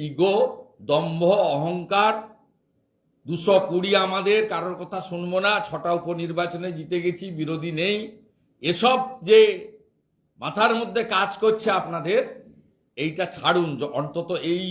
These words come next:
ইস্যুতে এটা করবেন না। ওদেরকে অ্যালার্ট করুন, ওদের চিকিৎসা দেওয়ার ব্যবস্থা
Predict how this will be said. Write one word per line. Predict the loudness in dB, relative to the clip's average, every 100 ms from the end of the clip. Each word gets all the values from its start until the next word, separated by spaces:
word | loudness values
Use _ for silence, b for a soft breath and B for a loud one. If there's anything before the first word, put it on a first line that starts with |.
| -8
ইস্যুতে | -8 -4 0 0
এটা | -2 -4
করবেন | -4 -2 -4 -6
না। | -10 -16 _ _ _ _ _ _ _ _ -6
ওদেরকে | -4 -2 0
অ্যালার্ট | 2 0 -2 -2
করুন, | 0 0 -4 -12 -18 _ _ _ _ -8
ওদের | -8 -8
চিকিৎসা | -10 -10 -10 -2 0 2
দেওয়ার | 2 2 -4 -14 _ _ -8
ব্যবস্থা | -6 -6 -4